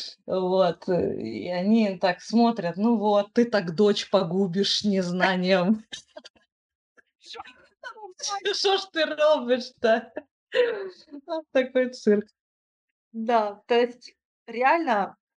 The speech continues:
Speaker 2: мир клиента номер один, мир косметики, электроники и всего остального — это уже номер два, <laughs> однозначно.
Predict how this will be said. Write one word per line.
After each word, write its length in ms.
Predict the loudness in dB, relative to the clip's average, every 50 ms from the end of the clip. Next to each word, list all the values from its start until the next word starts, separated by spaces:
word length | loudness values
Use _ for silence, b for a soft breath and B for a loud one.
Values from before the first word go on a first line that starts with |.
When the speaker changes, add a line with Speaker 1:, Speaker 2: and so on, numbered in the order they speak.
| _ _ _ _ _ _ _ _ _ _ _ _ _ _ _ _ -4
Speaker 2:
мир 300 | -2 0 0 0 -2 -4
клиента 640 | -6 -6 -6 -2 0 0 0 0 0 0 -2 -2 -2
номер 520 | -4 -8 -8 -4 -2 -2 0 0 0 0 0
один, 320 | 0 0 0 -2 -2 -2 -4 -4 -4 -2
мир 320 | 0 2 2 2 0 -2 -8 _ _ _ _ _ _ _ _ _ _ -4
косметики, 1300 | -4 -4 -4 -2 0 0 0 0 0 -2 -4 -6 -6 -4 -2 0 0 0 0 -2 -6 -8 -10 -8 -6 -4 0
электроники 1040 | 0 0 -2 -2 -4 0 2 2 2 2 0 -2 -4 -2 -2 -2 -2 -4 -6 -10 -12 _ _
и 180 | -10 -8 -8 -8
всего 300 | -8 -8 -6 -2 0 0
остального — 600 | -2 -2 -4 -4 -4 -2 0 0 0 0 2 0 0
это 200 | 0 -2 -2 -2
уже 200 | -2 -2 -2 -2
номер 400 | 0 0 0 0 0 0 -2 -2
два, 380 | -2 -4 -4 -2 0 0 0 0
<laughs> 40 | 0
однозначно. 1120 | 0 0 0 0 -4 -6 -2 0 0 0 0 0 -2 -4 -4 -6 -6 -2 0 0 0 0